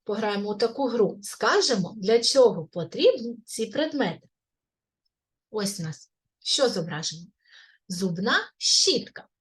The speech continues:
Для чого потрібна зубна щітка? Відповідаємо повними реченнями. Зубна щітка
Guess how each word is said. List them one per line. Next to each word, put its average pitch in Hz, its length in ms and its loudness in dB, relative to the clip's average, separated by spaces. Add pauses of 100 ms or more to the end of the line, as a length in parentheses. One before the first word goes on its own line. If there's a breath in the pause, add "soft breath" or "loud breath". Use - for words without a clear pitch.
(220)
Для 285 220 0
чого 196 460 2
потрібна 254 640 -2
зубна 240 440 0
щітка? - 500 -2 (180)
Відповідаємо 190 1080 -4 (120)
повними 240 560 -2
реченнями. 165 640 -4 (560 loud breath)
Зубна 220 580 0
щітка - 840 0